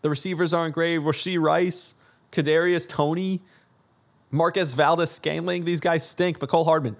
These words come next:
actually stinks. His numbers sucked. But guess what?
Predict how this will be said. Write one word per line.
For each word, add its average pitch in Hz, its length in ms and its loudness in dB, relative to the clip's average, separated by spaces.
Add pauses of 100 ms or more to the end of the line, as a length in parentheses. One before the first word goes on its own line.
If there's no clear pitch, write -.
(240)
actually 107 380 -4
stinks. 95 460 -12
His 101 120 -10
numbers 98 300 -8
sucked. - 420 -6 (4000)
But 135 140 -2
guess 190 200 2
what? 202 320 2